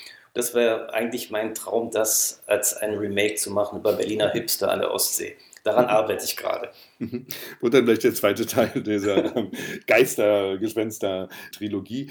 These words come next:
Speaker 2: Jetzt haben wir aber erstmal Undine und, ähm, sehr interessant, das ist natürlich auch schon immer wieder bearbeitet worden, äh, dieses Märchen, ähm, Ti-, Fouquet, vielleicht die berühmteste Fassung Undine. Aber was ich auch interessant finde, denn du bist durchaus ja auch ein Freund der Romantik.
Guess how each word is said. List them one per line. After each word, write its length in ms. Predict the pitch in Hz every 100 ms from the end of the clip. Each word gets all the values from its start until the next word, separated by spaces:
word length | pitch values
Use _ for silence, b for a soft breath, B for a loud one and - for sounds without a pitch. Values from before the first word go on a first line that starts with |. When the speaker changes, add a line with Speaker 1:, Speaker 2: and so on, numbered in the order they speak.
| B
Speaker 2:
Jetzt 180 | 127 127
haben 120 | 139
wir 80 | 135
aber 140 | 117 117
erstmal 240 | 113 127
Undine 720 | 120 101 - 123 190 180 156
und, 300 | 127 120 117 110
ähm, 320 | 104 104 98
sehr 180 | 110 131
interessant, 440 | 131 - 131 -
das 120 | 117
ist 100 | -
natürlich 320 | 131 - 117
auch 100 | 110
schon 180 | - 120
immer 220 | 117 117
wieder 120 | 113 98
bearbeitet 600 | 98 107 151 - 92 90
worden, 340 | 80 82 87
äh, 160 | 90 87
dieses 260 | 95 90
Märchen, 500 | 98 98 98 104 95 95
ähm, 300 | 95 95 95 - _
Ti-, 340 | - 120 104 95 B
Fouquet, 480 | - 117 - 110 110
vielleicht 260 | 110 90 -
die 40 |
berühmteste 480 | 98 104 117 113 -
Fassung 300 | - 101 120
Undine. 440 | 113 95 123 147 -
Aber 340 | 127 185 202 B B
was 160 | - 117
ich 100 | -
auch 120 | 151
interessant 440 | 214 175 - 156 151
finde, 340 | 160 151 147 147 B
denn 120 | 117
du 80 | 120
bist 220 | 117 147
durchaus 440 | 160 - 98 98 -
ja 160 | 95
auch 180 | 95 -
ein 300 | 98 92 -
Freund 320 | - 90 113
der 60 | 117
Romantik. 480 | 107 98 117 131